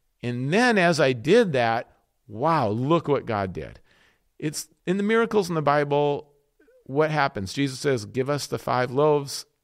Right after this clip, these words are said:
and the two fish," and then God feeds the masses. The Holy Spirit works that way. You're gonna be led to do something.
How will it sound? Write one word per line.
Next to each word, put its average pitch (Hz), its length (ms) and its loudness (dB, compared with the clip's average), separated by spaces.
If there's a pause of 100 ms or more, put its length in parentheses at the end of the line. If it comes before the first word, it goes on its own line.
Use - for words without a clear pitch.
(120)
and 110 180 -6
the 107 60 -4
two 131 200 -4
fish," 147 540 -4
and 117 120 -8
then 110 120 -8
God 107 260 -4
feeds 113 220 -6
the 113 80 -8
masses. 92 540 -8 (560)
The 120 100 -4
Holy 180 220 2
Spirit - 300 -4
works 131 300 -4
that 110 260 -6
way. 85 280 -8 (460)
You're 135 400 -2
gonna 165 240 -2
be 139 160 0
led 135 360 2
to 127 80 -4
do 123 180 -2
something. 92 640 -10